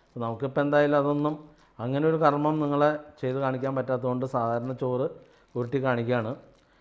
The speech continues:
അപ്പോൾ ആ ചോറ് നല്ല രീതിയിൽ ഉരുട്ടിയിട്ട്, ഉരുട്ടി വയ്ക്കുമ്പോൾ എപ്പോഴും ഇങ്ങനെ വയ്ക്കാവൂ, ഇങ്ങനെ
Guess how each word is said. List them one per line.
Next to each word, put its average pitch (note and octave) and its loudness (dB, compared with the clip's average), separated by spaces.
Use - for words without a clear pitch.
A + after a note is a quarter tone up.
അപ്പോൾ C#3 4
ആ C#3+ -2
ചോറ് D#3+ 8
നല്ല C#3 0
രീതിയിൽ D#3 2
ഉരുട്ടിയിട്ട്, C#3+ 2
ഉരുട്ടി C3+ -2
വയ്ക്കുമ്പോൾ D3+ 2
എപ്പോഴും C3+ 2
ഇങ്ങനെ D3+ 6
വയ്ക്കാവൂ, A2 2
ഇങ്ങനെ G#2+ -4